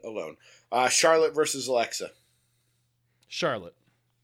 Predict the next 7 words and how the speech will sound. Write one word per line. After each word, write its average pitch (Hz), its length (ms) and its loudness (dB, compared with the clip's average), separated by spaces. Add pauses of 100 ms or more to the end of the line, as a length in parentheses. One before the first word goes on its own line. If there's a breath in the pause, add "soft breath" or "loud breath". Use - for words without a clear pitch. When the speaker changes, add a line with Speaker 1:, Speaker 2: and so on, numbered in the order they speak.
(2500)
Speaker 1:
So 117 200 0
are 113 40 2
you 117 180 -4
gonna 123 180 -4
go 120 200 0
with 110 160 -4
Raw 113 560 0